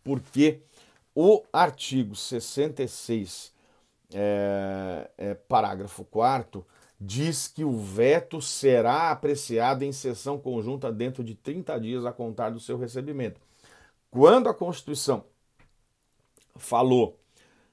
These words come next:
é, é, e disse muito bem o professor Cavalcante Diego que o veto ele não é absoluto,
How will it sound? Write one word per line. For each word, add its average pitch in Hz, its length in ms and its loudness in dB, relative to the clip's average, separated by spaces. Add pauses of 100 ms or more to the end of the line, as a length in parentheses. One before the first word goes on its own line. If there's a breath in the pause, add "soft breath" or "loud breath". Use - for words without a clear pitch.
(120)
é, 98 1000 -2
é, - 40 -8
e 110 60 -4
disse 135 320 -4
muito 139 260 0
bem 123 400 6
o 101 80 -6
professor 123 340 0
Cavalcante 123 560 4
Diego 107 360 -2
que 123 160 -6
o 120 80 0
veto 120 480 0
ele 117 200 0
não 160 440 4
é 175 100 6
absoluto, 143 920 -2